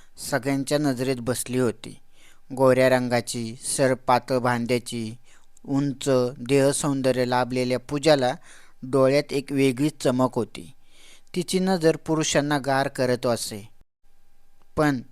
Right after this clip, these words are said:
तिचा पती अशोक सिंह मात्र तिला मनासारखे सुख देण्यात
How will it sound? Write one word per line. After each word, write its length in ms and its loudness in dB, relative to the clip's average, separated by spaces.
तिचा 240 4
पती 460 0
अशोक 580 0
सिंह 300 2
मात्र 540 0
तिला 360 2
मनासारखे 680 0
सुख 240 -2
देण्यात 360 0